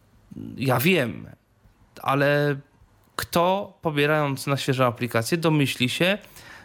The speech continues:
że zakręt w prawo jest trzysta metrów, ten punkt w stosunku do naszego kierunku jest na godzinie jedenastej? To jest coś, co nie brzmi jakoś super logicznie.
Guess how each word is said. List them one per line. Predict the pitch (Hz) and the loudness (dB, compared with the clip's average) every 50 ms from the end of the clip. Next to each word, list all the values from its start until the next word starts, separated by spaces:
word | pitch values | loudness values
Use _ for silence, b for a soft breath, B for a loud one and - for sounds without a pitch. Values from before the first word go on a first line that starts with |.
| B B | B B
że | 127 - 147 143 143 - - - | -2 0 2 2 0 -2 -4 -4
zakręt | 120 - 175 175 180 170 151 139 - | 0 2 2 2 2 0 0 0 0
w | - | -2
prawo | - 151 139 139 | 0 0 2 2
jest | 135 127 - - | 0 0 0 -2
trzysta | - - 135 - - 143 | -2 -2 -2 0 0 2
metrów, | 135 127 123 117 - 160 190 185 | 2 2 2 2 2 0 0 0
ten | - - 175 165 156 | 2 2 2 2 2
punkt | - - 180 175 - - | 2 2 0 2 0 -2
w | - | -2
stosunku | - 151 - - 151 143 139 - - | -2 0 2 2 0 0 0 -2 -2
do | 139 143 135 | 0 2 2
naszego | 139 143 135 - 151 139 139 131 | 2 2 2 0 0 0 0 0
kierunku | - - 139 131 131 135 - 139 | 0 2 2 2 2 0 0 0
jest | 127 - - | 0 0 0
na | 127 | -2
godzinie | 120 123 120 120 120 117 113 110 | 0 0 0 0 0 0 0 0
jedenastej? | 110 104 101 92 87 - - - - - - - - - _ _ b b b b b b b b b b b b b b b b b b _ - | 0 -2 -2 -4 -6 -6 -8 -10 -12 -14 -16 -18 -20 -20 _ _ b b b b b b b b b b b b b b b b b b _ 0
To | - 175 | 2 2
jest | 196 208 208 202 - 190 160 156 | 4 2 2 0 -4 -8 -4 -2
coś, | - 170 139 139 156 190 185 - | 0 2 2 2 2 0 -2 -4
co | - - 170 165 165 - | -2 0 0 0 0 0
nie | - 156 165 196 208 | 2 2 4 4 2
brzmi | 180 147 139 135 131 127 123 | 2 0 0 2 2 2 2
jakoś | 120 117 117 117 120 117 110 - | 2 0 0 0 -2 -2 0 -2
super | - 127 123 113 123 113 | -2 -2 -2 -2 0 2
logicznie. | 117 117 117 117 117 120 117 110 - - - 95 - - | 2 2 2 2 2 0 0 0 -2 -4 -6 -6 -8 -8